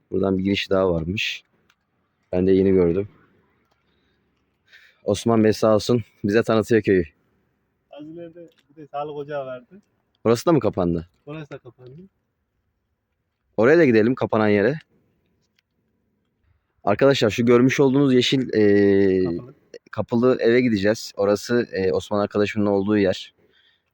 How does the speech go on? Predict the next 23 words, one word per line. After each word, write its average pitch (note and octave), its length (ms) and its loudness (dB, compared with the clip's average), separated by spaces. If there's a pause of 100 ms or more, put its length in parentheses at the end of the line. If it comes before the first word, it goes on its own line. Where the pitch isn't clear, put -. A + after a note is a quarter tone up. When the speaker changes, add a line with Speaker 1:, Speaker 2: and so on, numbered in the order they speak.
(240)
Speaker 1:
E, F2 440 -2
oranın F#2 260 -4
tanıtımını G2 380 -4
da F#2+ 40 0
yapacağız. F#2+ 460 -2
Burası G#2+ 280 -2
da, A2+ 240 0
e, G2+ 100 -2
yolda G2+ 540 2
geçerken A2+ 580 -2
görmüş G#2 400 0
olduğum G#2 360 0
gerçekten G2+ 380 -4
manzarası F#2+ 480 0
çok F#2+ 180 -8
güzel G2 280 -2
bir F#2+ 100 0
yol. F#2+ 220 2 (580)
Görüyorsunuz G2+ 480 0
doğayla G2 320 2
iç - 160 -2
içe F#2+ 140 -2
tam. F#2+ 220 -6